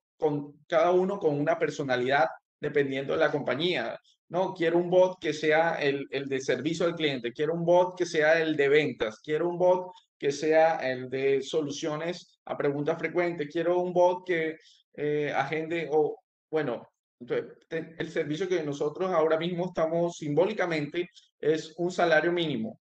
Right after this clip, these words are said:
po-, por lo que podrás, eh, ver que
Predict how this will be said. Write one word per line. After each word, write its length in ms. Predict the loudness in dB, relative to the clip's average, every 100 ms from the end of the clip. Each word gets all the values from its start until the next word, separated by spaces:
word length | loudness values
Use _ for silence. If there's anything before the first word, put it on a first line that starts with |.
| _ _ _
po-, 180 | -12 -10
por 240 | -4 -2 0
lo 140 | -2
que 420 | 0 0 0 -6 _ _ _ _ _
podrás, 400 | -6 -2 0 0
eh, 500 | -2 -4 -10 -18 -16
ver 420 | -2 2 2 0 -6
que 440 | -4 -4 -6 -18